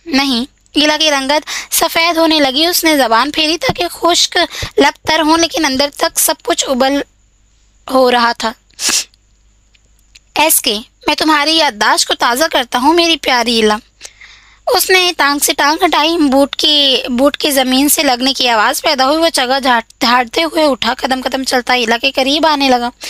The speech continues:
उसकी धड़कन तेज़ हो रही थी। उसने घुटनों की कपकपा-, घुटनों की कपकपाहट रोकने के लिए उन्हें सख्ती से एक दूसरे में मिला दिया। वो एक स्टूल खींच के ईला के सामने बैठा। अब वो उससे एक फीट के फासले पे था।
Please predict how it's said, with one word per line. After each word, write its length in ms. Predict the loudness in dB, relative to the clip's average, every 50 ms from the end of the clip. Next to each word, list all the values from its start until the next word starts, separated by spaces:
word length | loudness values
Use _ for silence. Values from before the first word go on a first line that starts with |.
| -12 -12 -12 -10 -4 0
उसकी 260 | 0 0 2 0 0
धड़कन 340 | 0 0 0 0 -2 -2 -2
तेज़ 280 | 0 -2 -2 0 2
हो 60 | 2
रही 140 | 2 2 2
थी। 180 | 0 -2 -2 -2
उसने 240 | -2 -2 0 -2 -2
घुटनों 460 | 0 -2 -2 0 0 0 0 0 0
की 160 | 0 -2 -4
कपकपा-, 720 | -2 -4 -6 -4 -4 -4 -2 -2 -2 0 0 -2 -2 0
घुटनों 380 | 0 0 0 0 2 0 0 0
की 140 | 0 -2 -2
कपकपाहट 680 | -2 -4 -4 -4 -4 -2 0 2 2 2 0 0 0
रोकने 260 | 0 0 0 -2 -6
के 100 | -2 -2
लिए 120 | 0 0 2
उन्हें 120 | 0 0
सख्ती 400 | 0 -2 -4 -6 _ -4 -2 -2
से 200 | 0 0 0 0
एक 120 | 0 -2
दूसरे 240 | -4 -4 -2 -2 0
में 120 | 0 0 0
मिला 360 | 0 2 2 2 2 2 0
दिया। 240 | 0 -2 -4 -4 -6 _ _ _ -14 -12 -12 -12 -14 -20 -20 -20 -20 -20 -20 -20 _ _ -20 _ -6 -2
वो 60 | 0
एक 140 | 0 2 0
स्टूल 300 | 0 0 2 2 2 2
खींच 240 | 2 0 -2 -2 -2
के 100 | -2 -2
ईला 220 | 0 2 2 0
के 140 | 0 0 -2
सामने 380 | -2 0 2 2 2 2 2 2
बैठा। 300 | 2 2 0 2 2 0
अब 240 | 2 2 0 0 2
वो 160 | 2 2 2
उससे 400 | 2 0 -4 _ -4 -2 -2 -2
एक 400 | -2 -2 -2 -2 0 -2 -2 -2
फीट 200 | -2 -2 -2 -2
के 100 | -4 -4
फासले 420 | 0 0 0 0 0 0 0 0
पे 120 | 0 -2 -4
था। 300 | -2 -2 -4 -4 -4